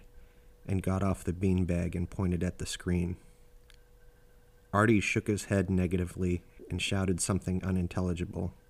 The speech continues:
Max had gotten too close. He immediately got back on the beanbag, and Artie calmed down like his mom said he would. Artie rummaged through a drawer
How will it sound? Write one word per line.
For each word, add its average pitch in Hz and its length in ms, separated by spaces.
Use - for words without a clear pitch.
Max 95 320
had 90 160
gotten 90 340
too 95 160
close. - 540
He 110 140
immediately 113 500
got 98 320
back 95 340
on 95 200
the 98 80
beanbag, 87 640
and 87 160
Artie 95 280
calmed 92 360
down 90 460
like 90 200
his 92 140
mom 90 280
said 90 220
he 87 80
would. 90 260
Artie 117 260
rummaged 104 480
through 110 160
a 104 60
drawer 92 440